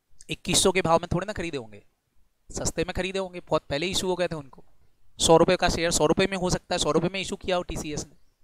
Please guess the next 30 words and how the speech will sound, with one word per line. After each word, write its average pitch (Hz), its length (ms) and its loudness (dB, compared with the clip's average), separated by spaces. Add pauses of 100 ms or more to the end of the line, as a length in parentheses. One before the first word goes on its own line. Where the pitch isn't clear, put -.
(440)
तो - 160 -8
सौ 180 180 6
वाली 190 200 4
चीज 185 200 -2
अब 180 120 -2
वो 175 80 4
इक्कीस - 340 2
सौ 214 80 8
में 214 100 4
बेचने 143 300 -4
जाएंगे 113 280 -10
तो 220 100 -6
उनकी 196 160 -10
books - 240 -6
में 202 80 0
profit - 300 -6
आएगा 143 220 -6
कि 320 140 -14
नहीं? 240 160 -16 (3000)
Hello, 113 280 -12 (180)
कोई 170 120 0
उनको 175 200 -6
free - 220 -4
में 226 120 0
थोड़ी 240 140 2
ना 330 80 -2
मिल 302 100 -2
गए 240 100 2
थे 185 120 -2
share, 104 260 -10